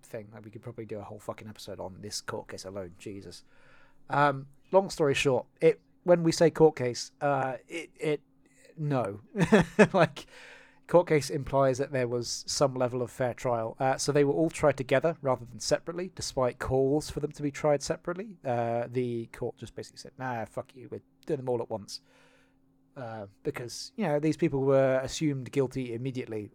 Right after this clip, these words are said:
based on the connection that, oh, you know, these are anarchists and labour organisers. They must be guilty of whatever we say they're guilty of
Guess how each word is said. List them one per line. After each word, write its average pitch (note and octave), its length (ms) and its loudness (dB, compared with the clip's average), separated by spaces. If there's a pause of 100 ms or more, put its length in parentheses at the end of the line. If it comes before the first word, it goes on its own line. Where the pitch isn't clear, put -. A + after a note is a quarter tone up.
(100)
based A#2+ 260 -4
on A#2 80 -2
the A2+ 80 -12
connection A2 460 -10
that, A2+ 160 -10
oh, A#3 100 -2
you D#3+ 120 -4
know, C#3 80 -2
these C#3+ 180 0
are C3 100 2
anarchists A#2 560 -4
and D3 300 -8
labour C#3+ 280 2
organisers. A2 500 -2
They E3+ 120 -2
must F3 220 -6
be C#3 80 -4
guilty A#2 400 -4 (280)
of B2+ 160 -6
whatever C3 300 -2
we B2 140 -6
say B2 240 -8
they're A#2 160 -6
guilty C#3 360 -4
of G2+ 140 -8